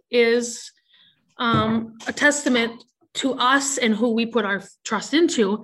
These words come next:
And obviously we put our trust into the South Dakota Community Foundation. I think our donors, um, they trust us. And in turn, we trust you guys. So I think the donors are okay with it. They're happy to invest with us 'cause they see our growth. They've seen us,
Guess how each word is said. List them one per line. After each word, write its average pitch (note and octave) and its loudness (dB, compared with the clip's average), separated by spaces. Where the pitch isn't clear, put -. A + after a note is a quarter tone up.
And G#3+ 2
obviously A3+ 2
we A3+ -6
put G#3+ 0
our G3+ -2
trust G3+ -4
into G3 -4
the G3 -10
South G3 -2
Dakota G3 -6
Community A3+ 2
Foundation. G3+ 0
I G#3 0
think D#4+ -2
our E4+ 2
donors, A3 0
um, A3+ 2
they A#3+ 2
trust - 0
us. - -2
And A3+ -4
in G3+ -4
turn, B3 2
we A3+ 2
trust G#3+ -4
you E4 4
guys. G#3 0
So B3+ -4
I B3+ 0
think F#4+ -2
the G4+ 0
donors C4+ 2
are C4 0
okay B3+ 0
with D4 -2
it. F3+ -10
They're G#3+ -2
happy B3+ 2
to A3+ 6
invest G#3 -2
with G3+ -6
us G3+ -2
'cause A3 -4
they A3 2
see D4 2
our G#3+ 0
growth. G3 -2
They've G#3 -2
seen C#4+ 2
us, A3+ -6